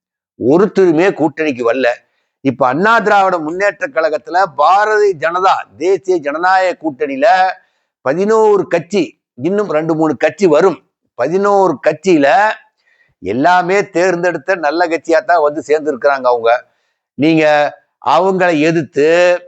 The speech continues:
இதுல ஒரு பதினோரு கட்சி, அதுல ஒரு பத்து கட்சி, ஒரு இருபத்தோரு கட்சியை எதிர்த்து நீங்க நின்னு ஜெயிச்சு வர்றதுன்னு சொல்லி சொன்னா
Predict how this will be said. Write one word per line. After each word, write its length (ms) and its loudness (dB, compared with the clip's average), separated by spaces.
இதுல 300 0
ஒரு 200 2
பதினோரு 460 0
கட்சி, 380 -2
அதுல 300 2
ஒரு 220 2
பத்து 320 -2
கட்சி, 420 -2
ஒரு 240 4
இருபத்தோரு 1000 2
கட்சியை 560 -2
எதிர்த்து 540 -2
நீங்க 240 0
நின்னு 320 -2
ஜெயிச்சு 380 0
வர்றதுன்னு 420 0
சொல்லி 240 -4
சொன்னா 340 2